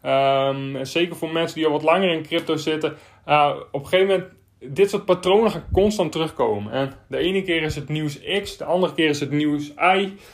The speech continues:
Eh, dan is het China die anti-crypto wordt. Dan nu is het Amerika die anti-crypto wordt. Eh, het is gewoon weer een hobbel in de weg. Gewoon een normale dag in crypto tussen aanhalingstekens. En gewoon, ja, hordes die genomen moeten worden.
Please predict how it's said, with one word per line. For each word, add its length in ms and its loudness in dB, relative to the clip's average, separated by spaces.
Eh, 220 2
dan 180 4
is 120 0
het 180 -2
China 440 -2
die 360 -6
anti-crypto 800 0
wordt. 260 2
Dan 140 4
nu 140 4
is 100 4
het 100 0
Amerika 560 2
die 140 -2
anti-crypto 720 0
wordt. 400 2
Eh, 220 2
het 120 -2
is 100 -8
gewoon 280 2
weer 200 4
een 60 0
hobbel 320 0
in 80 -2
de 80 -2
weg. 300 0
Gewoon 440 0
een 280 -2
normale 680 4
dag 220 6
in 120 -6
crypto 420 0
tussen 280 -2
aanhalingstekens. 920 0
En 140 -4
gewoon, 400 2
ja, 220 2
hordes 400 2
die 120 -2
genomen 560 -2
moeten 260 -2
worden. 420 0